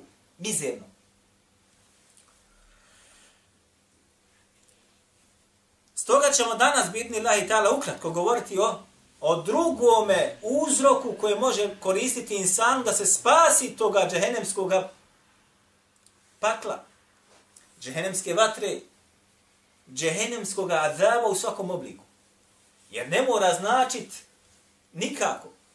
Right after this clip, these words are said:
da će biti samo kazna u džehennemu vatra. Jel tako ili nije tako? Biće i hladnoće. Biće raznih kazni. Ali je svaka nesnošljiva.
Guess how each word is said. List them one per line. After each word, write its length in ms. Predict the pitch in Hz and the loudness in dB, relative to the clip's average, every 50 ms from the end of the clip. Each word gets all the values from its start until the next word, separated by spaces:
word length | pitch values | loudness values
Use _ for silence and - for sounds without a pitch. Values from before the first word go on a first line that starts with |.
| _ _ _ _ _ | _ _ _ _ _
da 160 | - 131 131 | -8 -8 -6
će 120 | 131 139 135 | -6 -6 -8
biti 260 | 160 196 202 190 151 | -8 -8 -8 -8 -6
samo 320 | - - 190 180 160 143 | -4 -4 -2 -2 -4 -4
kazna 320 | - - 196 190 165 160 151 | -4 -4 -4 -4 -4 -6 -10
u 60 | 143 | -10
džehennemu 540 | 151 151 147 180 185 185 156 151 135 123 - _ _ _ _ _ _ _ _ _ | -10 -8 -8 -8 -8 -8 -10 -10 -12 -16 -18 _ _ _ _ _ _ _ _ _
vatra. 340 | - - - - - - - - _ _ _ _ _ _ _ _ _ - | -12 -12 -10 -10 -12 -14 -20 -20 _ _ _ _ _ _ _ _ _ -20
Jel 100 | 104 107 107 | -20 -14 -8
tako 240 | 135 135 135 135 156 | -6 -6 -6 -6 -10
ili 100 | 151 160 | -14 -12
nije 180 | 185 185 151 - | -12 -14 -14 -14
tako? 240 | 127 123 - - _ _ _ _ _ _ _ _ _ _ _ _ _ _ _ _ _ _ _ _ _ _ _ _ _ _ _ | -16 -16 -18 -20 _ _ _ _ _ _ _ _ _ _ _ _ _ _ _ _ _ _ _ _ _ _ _ _ _ _ _
Biće 280 | 120 127 131 131 - | -12 -12 -10 -8 -8
i 40 | 120 | -8
hladnoće. 420 | 113 117 113 131 170 185 - - - - - _ _ _ _ _ _ _ _ _ _ _ - - - - - | -8 -8 -8 -8 -8 -8 -8 -10 -12 -14 -20 _ _ _ _ _ _ _ _ _ _ _ -20 -20 -18 -8 -4
Biće 240 | 190 214 214 226 | -2 2 4 4
raznih 420 | 247 302 320 294 262 220 208 170 - | 6 6 6 4 4 2 -2 -4 -4
kazni. 260 | 170 131 - - - - - _ _ _ - - _ _ _ _ _ _ _ _ _ _ _ _ _ _ _ _ _ _ _ _ _ _ _ _ _ _ _ _ _ _ _ _ _ _ _ _ _ _ _ _ - | -4 -6 -6 -8 -16 -20 -20 _ _ _ -20 -20 _ _ _ _ _ _ _ _ _ _ _ _ _ _ _ _ _ _ _ _ _ _ _ _ _ _ _ _ _ _ _ _ _ _ _ _ _ _ _ _ -2
Ali 180 | 139 156 165 | -2 0 0
je 60 | 165 | 0
svaka 420 | 165 - 240 247 - - 185 160 147 | 0 0 -2 -2 -4 -4 -4 -4 -4
nesnošljiva. 540 | 143 135 - - 139 131 - 135 123 - | -4 -8 -10 -10 -12 -12 -12 -14 -14 -16